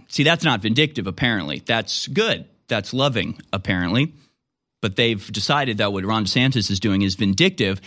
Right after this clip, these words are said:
And so it's the, it's your intention that determines whether a deed is either deeply, deeply good and wonderful and liberal and loving, or deeply, deeply sick and dehumanizing.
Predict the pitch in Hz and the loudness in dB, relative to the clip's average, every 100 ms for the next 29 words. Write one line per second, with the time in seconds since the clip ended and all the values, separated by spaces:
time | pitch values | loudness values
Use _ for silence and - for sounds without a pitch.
0 | - - 131 175 151 139 - 131 117 - | -6 0 2 2 2 0 2 2 2 2
1 | 160 - 147 120 113 202 214 - 123 101 | 0 2 2 2 2 2 2 2 0 0
2 | 107 120 113 139 127 113 120 113 107 95 | 0 0 0 0 2 2 0 2 2 0
3 | 95 - - - 120 131 110 98 - - | -2 -16 -12 -4 4 4 4 2 -2 -8
4 | _ _ _ 131 117 107 98 - _ _ | _ _ _ 2 4 4 2 -4 _ _
5 | _ - 120 160 160 151 139 139 139 143 | _ -2 2 4 4 4 6 4 4 4
6 | 127 110 131 131 160 151 113 120 123 139 | 2 4 4 6 6 4 2 4 4 4
7 | 147 170 160 113 110 131 131 160 180 196 | 2 2 2 4 4 4 4 2 2 0
8 | - 127 113 110 131 185 208 220 - 135 | 0 2 4 4 4 2 2 -2 -4 0
9 | 135 120 160 147 156 135 147 147 143 131 | 2 4 4 4 2 4 4 4 2 2
10 | - 151 135 - - - 131 127 - - | 2 2 2 -2 -14 0 2 2 0 -2
11 | 131 139 117 156 135 117 98 95 76 | 4 4 4 4 4 2 0 -2 -4